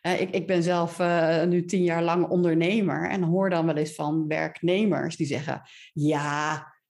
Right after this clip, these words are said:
maar jij bent ondernemer, dat is voor jou, eh, is het heel anders."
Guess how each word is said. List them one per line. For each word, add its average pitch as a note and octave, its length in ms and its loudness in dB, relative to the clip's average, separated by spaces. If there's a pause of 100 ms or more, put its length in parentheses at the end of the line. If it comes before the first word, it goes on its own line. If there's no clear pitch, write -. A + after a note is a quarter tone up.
maar D#3+ 200 0
jij F#3 680 2
bent D#3+ 320 2
ondernemer, F#3 1040 2
dat F3 180 -12
is E3 220 -10
voor D#3 160 0
jou, F3+ 640 0
eh, - 80 -4
is F3 100 -4
het G3+ 140 -4
heel G3+ 360 -2
anders." G3 880 -4